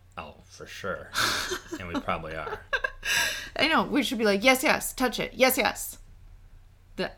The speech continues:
Speaker 2: opposite. Like, we haven't tried that yet.
Speaker 1: We could try that.
Speaker 2: No, 'cause then he's gonna, like, touch the stove. "Yes,
Speaker 1: Yeah.
Speaker 2: yes." You know, I'm not gonna do that. I'm gonna be like,
Speaker 1: All right.
Speaker 2: "No, no."
Speaker 1: We'll keep yelling no at him. He's good.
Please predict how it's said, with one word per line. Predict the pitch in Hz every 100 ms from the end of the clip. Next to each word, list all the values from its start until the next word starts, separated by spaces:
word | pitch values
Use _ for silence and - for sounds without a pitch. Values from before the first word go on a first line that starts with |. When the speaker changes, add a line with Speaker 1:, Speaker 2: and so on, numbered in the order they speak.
| -
Speaker 2:
opposite. | 190 185 - - - - -
Like, | 190
we | 180 185
haven't | 185 175
tried | - -
that | 69 62
yet. | 69
Speaker 1:
We | 117
could | -
try | - 78
that. | 78 80 90 - - - -
Speaker 2:
No, | 233 254 240 185
'cause | 214
then | 226 233
he's | 233
gonna, | 233 226
like, | 196
touch | - 214 -
the | 208
stove. | - - 196 170 151 - - -
"Yes, | 269 302
Speaker 1:
Yeah. | 339 165
Speaker 2:
yes." | - - - - - - -
You | 190
know, | 170
I'm | 156 185
not | 196 202
gonna | 214
do | 233
that. | 214 165
I'm |
gonna | 170
be | 175
like, |
Speaker 1:
All | 214
right. | 190
Speaker 2:
"No, | 233 220 170 - - - 151 175
no." | 220 214 214 202 190 165
Speaker 1:
We'll | - -
keep | 113
yelling | 87 90 92 87
no | 80 80
at | 80
him. | 82 - - - - - -
He's | 117 92
good. | 82 80